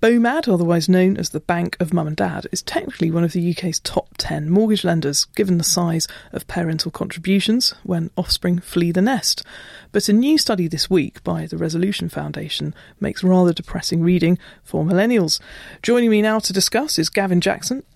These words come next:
economics reporter for the F T and somebody who himself is saving up to get on the housing ladder.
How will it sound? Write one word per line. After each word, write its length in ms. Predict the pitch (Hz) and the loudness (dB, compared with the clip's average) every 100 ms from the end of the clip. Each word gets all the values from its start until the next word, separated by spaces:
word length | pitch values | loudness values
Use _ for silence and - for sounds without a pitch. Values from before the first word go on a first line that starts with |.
| - | -4
economics 440 | 233 196 180 - | 2 2 2 0
reporter 500 | 175 - 180 - 214 - | -4 0 0 0 -2 -4
for 100 | 175 | -2
the 120 | 170 | -2
F 120 | 160 | -2
T 240 | - 220 | -2 -2
and 140 | 240 175 | -2 0
somebody 360 | 190 180 175 | 2 2 0
who 140 | 170 175 | -2 -2
himself 500 | 170 - 247 302 - | -2 -2 -2 -6 -8
is 100 | 175 | -6
saving 320 | - 170 170 | -2 0 0
up 140 | 175 - | -2 -6
to 100 | - | -4
get 140 | 170 | -2
on 100 | 175 | 0
the 60 | 170 | 0
housing 300 | 170 175 175 | -2 -2 -2
ladder. 260 | 175 208 | -2 -2